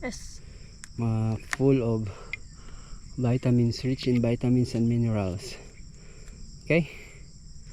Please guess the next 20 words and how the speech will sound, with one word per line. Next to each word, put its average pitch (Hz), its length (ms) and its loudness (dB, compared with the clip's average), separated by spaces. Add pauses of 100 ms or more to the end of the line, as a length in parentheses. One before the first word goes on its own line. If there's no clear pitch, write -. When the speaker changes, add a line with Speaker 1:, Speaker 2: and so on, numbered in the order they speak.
Speaker 1:
Kayong 233 320 -2
dalawa? 247 560 2
Si - 160 -12
ate 233 280 -8
din? 311 280 -2 (160)
Speaker 2:
No, 226 200 2
kasama 226 360 0
si 233 160 -2
ate, 170 320 -2
ah. - 20 -14 (600)
Speaker 1:
Okay. - 180 -12 (460)
Speaker 2:
Oo. 107 260 0 (600)
So, 123 320 8 (1040)
baba 123 240 0
pa 127 160 -4
tayo 117 240 0
na 110 80 0
isa - 240 -2
pa, 127 240 2
ah. 139 40 0